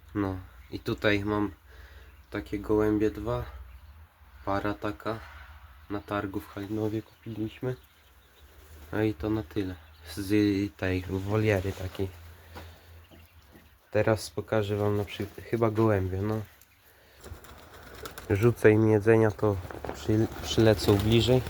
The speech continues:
Ale są tu tak, winierki, wywrot-, nie, wi-,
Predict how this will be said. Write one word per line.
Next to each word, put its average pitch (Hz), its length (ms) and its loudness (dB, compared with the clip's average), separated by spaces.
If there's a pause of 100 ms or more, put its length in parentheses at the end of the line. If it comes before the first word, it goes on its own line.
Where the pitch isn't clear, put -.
(1600)
Ale 110 220 6
są 113 200 0
tu 110 140 -2
tak, 101 260 2 (680)
winierki, 117 840 2 (960)
wywrot-, 110 840 2 (180)
nie, 104 280 4 (200)
wi-, 107 680 -2